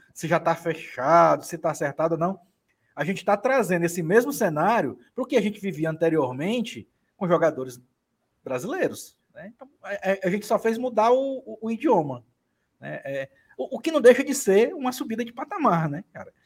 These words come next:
Mas é, é assim, achar, eu particularmente achar se é uma boa ou não, eu, eu, eu tô vivendo, eu tô vivendo,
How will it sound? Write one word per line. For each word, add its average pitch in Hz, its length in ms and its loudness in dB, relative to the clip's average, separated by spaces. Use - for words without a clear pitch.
Mas 196 220 2
é, 160 340 4
é 180 120 -4
assim, 147 340 -8
achar, 202 360 0
eu 247 300 10
particularmente 175 600 -4
achar 147 340 -4
se - 160 -4
é 175 60 4
uma 160 120 2
boa 147 280 0
ou 147 40 -4
não, 185 300 -6
eu, 320 160 -12
eu, 269 200 2
eu 262 160 6
tô 269 160 0
vivendo, 262 580 0
eu 233 80 2
tô 247 200 4
vivendo, 233 760 -2